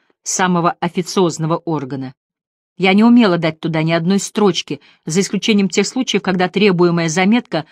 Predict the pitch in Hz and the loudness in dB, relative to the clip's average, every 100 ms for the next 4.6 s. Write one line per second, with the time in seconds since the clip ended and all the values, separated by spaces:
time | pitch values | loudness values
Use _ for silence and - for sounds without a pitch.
0 | _ _ 185 180 185 180 180 - 208 185 | _ _ -2 0 0 0 -2 0 -2 -2
1 | 160 202 180 175 160 - 143 127 _ _ | 0 0 2 0 -2 -8 -8 -12 _ _
2 | _ _ _ - 175 190 190 180 180 175 | _ _ _ -6 -2 0 2 2 2 0
3 | 170 185 185 165 170 151 175 170 165 160 | -2 -2 -2 -2 -2 0 -2 0 -2 0
4 | 165 - 151 - - - | -2 -2 -8 -8 -18 -20